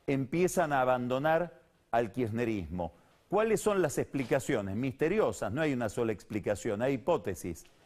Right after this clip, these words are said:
Después le vamos a preguntar a Gila Wilker si se puede hablar además de los jóvenes, o si hay distintos tipos de jóvenes en relación con el voto y con las preferencias políticas. Esto tiene que ver con las restricciones de la pandemia,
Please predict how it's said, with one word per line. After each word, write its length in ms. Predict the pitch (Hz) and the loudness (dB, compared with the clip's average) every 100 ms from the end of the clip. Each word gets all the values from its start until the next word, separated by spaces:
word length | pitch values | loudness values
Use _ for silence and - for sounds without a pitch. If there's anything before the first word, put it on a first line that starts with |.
| - _ - | -20 _ -2
Después 320 | 120 - 185 | 0 2 4
le 80 | 208 | 4
vamos 280 | 196 165 | 4 2
a 120 | 151 139 | 0 0
preguntar 760 | 123 117 113 160 160 165 - _ _ _ - | 0 -2 0 2 2 0 -12 _ _ _ -2
a 140 | 113 | 0
Gila 320 | 117 165 170 147 | 0 2 2 4
Wilker 420 | 170 190 175 131 | 2 0 0 -2
si 140 | 135 | -2
se 160 | 107 117 | -2 -2
puede 240 | 175 180 | 2 2
hablar 260 | 151 156 170 | 4 4 4
además 320 | 139 147 156 | 2 2 0
de 80 | 156 | 2
los 160 | 131 | 0
jóvenes, 840 | - 226 226 131 98 90 80 - - _ _ _ _ _ - | 2 4 4 4 -2 -4 -8 -10 -16 _ _ _ _ _ -4
o 100 | 120 | 0
si 140 | 180 | 2
hay 80 | 185 | 2
distintos 760 | 156 120 226 226 185 135 110 | 2 -2 0 0 0 -2 -2
tipos 380 | - 143 - 101 | -2 -2 -2 -2
de 80 | 107 | 0
jóvenes 580 | - 147 139 139 143 - - - | 2 4 4 0 -4 -8 -20 -8
en 120 | 110 | -2
relación 420 | 117 117 - 147 | 0 0 0 0
con 180 | 147 131 | 0 2
el 100 | 117 | 2
voto 240 | 123 143 147 | 2 0 0
y 60 | |
con 140 | 117 107 | 0 0
las 100 | 95 | -2
preferencias 540 | - 98 117 120 123 | -4 -2 -2 -2 -2
políticas. 720 | 117 104 85 80 73 80 - - - - - | -2 -2 -4 -8 -6 -6 -8 -16 -20 -10 -2
Esto 320 | 226 226 220 | 0 0 -2
tiene 260 | 226 208 | 0 -2
que 120 | 139 147 | 0 0
ver 160 | 185 | 0
con 140 | 165 147 | 0 0
las 120 | 117 | 0
restricciones 580 | 120 131 113 - 160 123 | -2 -4 -6 -4 -2 0
de 100 | 123 | -2
la 120 | 101 | 0
pandemia, 600 | 117 143 208 185 101 76 | -2 0 0 -2 -6 -8